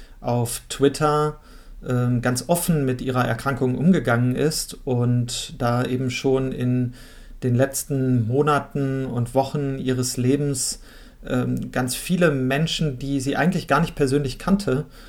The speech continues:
ähm, äh, ihre, ihren Abschiedsprozess geteilt hat und, ähm, ganz intime Einblicke erlaubt hat in, ähm, ihren Umgang mit dem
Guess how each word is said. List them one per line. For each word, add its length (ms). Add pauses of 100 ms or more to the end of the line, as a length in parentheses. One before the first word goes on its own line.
(240)
ähm, 920 (120)
äh, 260
ihre, 760
ihren 320
Abschiedsprozess 760
geteilt 440
hat 260 (220)
und, 560
ähm, 560 (320)
ganz 240
intime 520
Einblicke 460
erlaubt 420
hat 200
in, 500 (560)
ähm, 260
ihren 260
Umgang 440
mit 180
dem 360